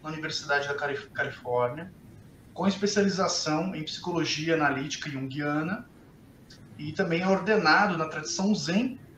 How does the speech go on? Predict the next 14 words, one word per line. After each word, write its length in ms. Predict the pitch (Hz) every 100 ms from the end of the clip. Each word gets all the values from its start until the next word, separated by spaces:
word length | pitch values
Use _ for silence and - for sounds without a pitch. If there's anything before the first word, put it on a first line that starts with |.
| - -
pelo 180 | 165 165
mestre 380 | 160 156 165 190
em 40 |
psicologia 840 | 185 - - 170 160 120 139 147 156
budista 840 | 175 147 160 175 - 202 - - - - -
Thich 180 | - 247
Nhat 260 | 240 214 -
Hanh. 800 | 226 185 - - - - - - - - - - - - - - - - - - -
Ele 220 | 170 175
também 520 | 190 202 175 190 202 185
é 80 |
aluno 460 | 190 190 185 226 247
e 40 |
biógrafo 840 | 214 226 175 233 269 214 - 127